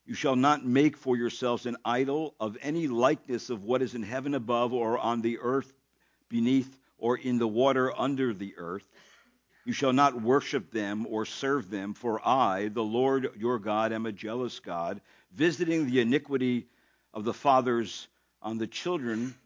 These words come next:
on the third and the fourth generations of those who hate me, but showing loving kindness to thousands, to those who love me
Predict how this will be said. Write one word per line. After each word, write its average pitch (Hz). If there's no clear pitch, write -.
on 107
the 110
third 139
and 107
the 104
fourth -
generations 120
of 95
those 127
who 101
hate 160
me, 76
but 113
showing 151
loving 139
kindness 117
to 107
thousands, 104
to 117
those 113
who 117
love 107
me 90